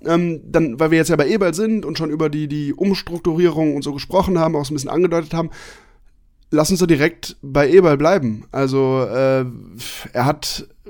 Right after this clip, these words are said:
er, er spricht ja aktuell wieder viel, er verteidigt das Ganze, so ein bisschen wie, wie wir es aus letzter Saison schon kennen,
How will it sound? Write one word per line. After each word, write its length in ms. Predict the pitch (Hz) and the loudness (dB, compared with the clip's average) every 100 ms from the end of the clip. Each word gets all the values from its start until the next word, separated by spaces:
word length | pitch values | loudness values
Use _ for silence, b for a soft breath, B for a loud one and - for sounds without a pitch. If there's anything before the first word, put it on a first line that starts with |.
| 175 - - | -16 -14 -12
er, 200 | 135 196 | -6 -2
er 40 | |
spricht 340 | - 233 247 | 2 4 6
ja 100 | - | 6
aktuell 280 | 170 - 202 | 2 2 2
wieder 180 | 214 254 | 4 2
viel, 320 | - 214 220 | 0 -2 0
er 120 | 190 | 0
verteidigt 720 | 165 160 - 196 240 226 220 - | -2 -4 2 2 2 0 -6 -6
das 200 | 196 - | -6 -2
Ganze, 420 | 202 214 208 208 | -2 -2 -2 0
so 80 | 175 | 0
ein 80 | 170 | 0
bisschen 280 | 175 175 | 2 2
wie, 280 | 156 160 147 | 2 -6 -6
wie 100 | 160 | -4
wir 80 | 165 | -2
es 220 | 160 - | -4 -6
aus 180 | 139 127 | -6 0
letzter 320 | 151 208 247 | 2 2 2
Saison 320 | 226 196 214 | -2 0 0
schon 200 | 214 214 | 0 -2
kennen, 360 | 202 214 214 214 | 0 2 2 2